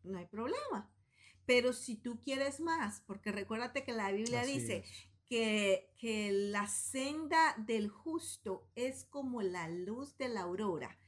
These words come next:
Speaker 1: que va en aumento,
Speaker 2: Aumento.
Speaker 1: en aumento, hasta que el día es perfecto. Es decir, lo que Dios espera de tu matrimonio es que sea como la luz de la aurora, que vaya de aumento en aumento.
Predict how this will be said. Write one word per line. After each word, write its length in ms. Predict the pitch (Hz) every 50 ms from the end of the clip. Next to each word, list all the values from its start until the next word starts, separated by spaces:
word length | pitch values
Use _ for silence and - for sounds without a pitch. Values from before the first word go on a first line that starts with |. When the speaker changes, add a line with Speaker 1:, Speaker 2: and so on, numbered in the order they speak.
| - - - - - -
Speaker 1:
que 160 | 226 208 202
va 180 | 214 202 233
en 140 | 233 233 226
aumento, 840 | 202 190 190 185 190 202 220 233 254 277 294 302 311 311 - - 311
Speaker 2:
Aumento. 40 | 302
Speaker 1:
en 160 | 294 285 269
aumento, 600 | 240 226 196 190 202 208 226 247 262 269 269 - 285
hasta 420 | - - - - 220 214 208 -
que 120 | - 214 190
el 180 | 180 180 180
día 240 | 196 240 247 233 240
es 160 | 233 - -
perfecto. 800 | - 208 196 214 - - - 285 330 - - - - - - - - - - - - - - _ - - - _
Es 260 | - 220 202 202 196
decir, 500 | 208 240 254 254 - - 302 285 247 214 -
lo 220 | 208 220 214 208 -
que 120 | - 226 226
Dios 360 | 214 277 311 359 440 381 -
espera 500 | 381 370 - - - 381 381 381 349 294
de 120 | 240 233 226
tu 140 | 226 - 220
matrimonio 960 | 214 196 196 - - 202 214 214 233 254 285 277 233 202 196 214 240 269 - - - _ _ _ - -
es 240 | 233 247 247 - -
que 100 | - 302
sea 500 | 302 - - - 269 233 214 208 226 -
como 260 | - 294 285 285 277
la 180 | 262 240 220 202
luz 280 | 185 170 170 165 - -
de 100 | 196 190
la 100 | 208 214
aurora, 600 | 226 233 220 302 359 466 466 453 - 202 - -
que 120 | - 214 208
vaya 460 | 202 185 196 220 254 302 330 - - -
de 180 | 220 214 240
aumento 920 | 220 214 208 202 196 190 196 196 190 190 190 208 226 - - 285 277 - -
en 240 | 226 220 214 220 233
aumento. 760 | 254 262 262 269 269 277 311 370 466 466 415 - - 170